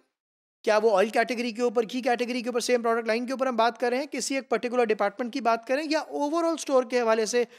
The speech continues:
हमें वो प्राइसिंग प्रैक्टिस को फॉलो करना है? So what should be the practices which should be follow by department, by product line, हमें उसको स्पेसिफाई करना है। तो यहाँ पर हमने इस चेकलिस्ट में वो तमाम पॉइंट्स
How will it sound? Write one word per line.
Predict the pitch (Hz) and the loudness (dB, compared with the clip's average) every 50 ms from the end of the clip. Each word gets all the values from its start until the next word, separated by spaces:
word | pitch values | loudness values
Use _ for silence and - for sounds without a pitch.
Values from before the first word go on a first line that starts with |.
| - - - _ 240 | -20 -20 -2 _ 0
हमें | 247 240 254 254 254 247 _ _ _ _ _ 220 | 2 2 2 0 0 -2 _ _ _ _ _ 4
वो | 240 240 | 4 4
प्राइसिंग | 233 240 226 220 208 202 - 233 214 | 4 4 2 2 2 2 -2 -6 -4
प्रैक्टिस | 202 214 196 196 - 233 202 | -2 -2 -2 -2 -4 -6 -4
को | - 254 208 | -2 -4 -2
फॉलो | - 190 180 180 170 | 0 0 0 0 -2
करना | 156 170 147 139 143 | -4 -8 -12 -12 -12
है? | 139 | -12
So | 139 - - 233 233 220 226 - _ _ - _ _ _ 202 | -8 0 4 4 4 4 2 -4 _ _ -20 _ _ _ -2
what | 190 226 269 294 | 2 2 2 2
should | - - 320 330 330 | 0 -4 -6 -4 -2
be | 320 302 254 | -2 -2 -2
the | 285 277 | -2 -4
practices | 226 262 226 214 - - 226 - 285 277 | -2 -2 -2 -2 0 -2 -2 -2 -2 -6
which | 247 240 240 - | -6 -6 -8 -6
should | - 247 208 226 | -6 -4 -4 -4
be | 220 214 - | -4 -2 2
follow | 208 208 226 240 254 | 2 2 4 4 2
by | 220 220 208 | 4 2 2
department, | 196 190 - 202 202 190 - - 254 247 220 | 2 0 -2 -2 -2 -2 -4 -6 -6 -2 0
by | 220 208 196 | 0 0 0
product | 202 185 185 180 175 - | 0 -2 -2 -4 -4 -4
line, | 185 196 233 294 302 - _ _ _ _ _ 208 | -4 -4 -4 -6 -8 -14 _ _ _ _ _ -4
हमें | 202 208 214 208 | -2 -2 -2 -4
उसको | 208 - 254 214 | -4 -4 -6 -6
स्पेसिफाई | - - 175 - - 170 - 160 147 | -6 -6 -6 -6 -6 -8 -8 -10 -10
करना | - 147 135 131 143 | -10 -14 -16 -16 -18
है। | 135 - _ _ _ _ _ | -20 -20 _ _ _ _ _
तो | 269 277 302 - - - | -2 -2 -2 -2 -6 -8
यहाँ | 240 190 233 226 254 330 370 - 311 | -2 -2 0 0 2 0 0 0 0
पर | 302 254 | 0 2
हमने | 247 247 240 240 247 247 294 359 - _ _ _ _ _ _ | 0 -2 -2 0 0 0 0 -2 -6 _ _ _ _ _ _
इस | 285 277 - - | -4 -4 -4 0
चेकलिस्ट | - 262 247 - 277 285 311 - - 254 | 0 -2 0 0 -2 -2 -2 -4 -4 -2
में | 254 269 277 311 349 - _ _ _ _ - | -2 0 0 -2 -4 -8 _ _ _ _ 0
वो | 240 240 | 0 2
तमाम | 233 - 247 233 240 240 269 311 330 | 2 0 0 2 2 0 0 -2 -4
पॉइंट्स | 302 - 269 240 233 240 233 220 - - - - | -2 0 0 0 2 0 -2 -4 -6 -8 -10 -12